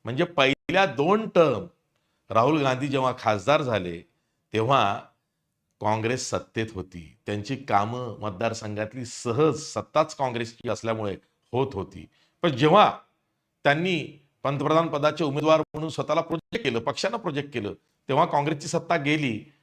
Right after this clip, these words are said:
आणि आपल्याला माहिती आहे की दोन हजार चौदा मध्ये मोदी पर्व उदयास आलं. आता मोदी पर्व हे तिसरं सुरू आहे. प्रियंका गांधी अशा वेळेस खासदार बनल्या आहेत वर्षभरापूर्वी,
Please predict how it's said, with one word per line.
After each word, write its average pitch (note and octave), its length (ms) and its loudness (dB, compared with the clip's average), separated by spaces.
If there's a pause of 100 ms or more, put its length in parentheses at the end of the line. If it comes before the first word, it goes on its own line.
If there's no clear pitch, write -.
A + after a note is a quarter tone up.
(100)
आणि B2 120 0
आपल्याला C#3 280 2
माहिती C#3+ 200 0
आहे E3 80 0
की D3+ 80 -4
दोन B2+ 180 -2
हजार C3 180 0
चौदा B2+ 360 0
मध्ये G#2 320 -4 (520)
मोदी A#2 280 0
पर्व C3+ 320 0
उदयास B2 440 2
आलं. G#2 240 2 (280)
आता G#2 440 2 (540)
मोदी A2+ 260 -2
पर्व A#2 440 -2
हे A2+ 160 -8
तिसरं A#2 400 -6
सुरू F#2 260 -8
आहे. - 120 -18 (920)
प्रियंका G#3 420 4
गांधी D#3+ 460 2 (100)
अशा G3+ 360 4
वेळेस F#3+ 340 2
खासदार C3 380 2
बनल्या G#2 340 0
आहेत F2+ 140 -4 (420)
वर्षभरापूर्वी, G#2 800 -2